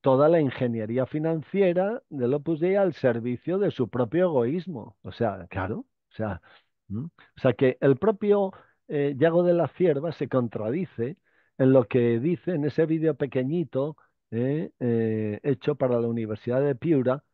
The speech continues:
donde da las reglas básicas de qué es lo que hay que hacer para, eh, manejar una crisis,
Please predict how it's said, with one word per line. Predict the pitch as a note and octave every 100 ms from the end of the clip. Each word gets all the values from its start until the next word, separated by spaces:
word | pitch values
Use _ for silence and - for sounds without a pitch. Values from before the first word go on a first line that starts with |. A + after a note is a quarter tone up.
| _ _ -
donde | A#2 C3+ C3+ C#3
da | B2+ C3+ -
las | - B2+ A#2 A2 - _
reglas | C3 A#2+ C#3 C#3+ C#3+ A#2
básicas | B2+ C#3+ C3+ A#2+ D3 B2+
de | A2+
qué | - D3+
es | C#3
lo | B2 G#2
que | C#3
hay | C#3
que | D3
hacer | - C3 A#2+ B2 _ _ _ _ _
para, | - B2+ C3 - _
eh, | B2 B2
manejar | B2 C3 C#3+ C3+ C#3 C3+ -
una | C3+ C#3
crisis, | B2 C#3 C#3 - B2 B2+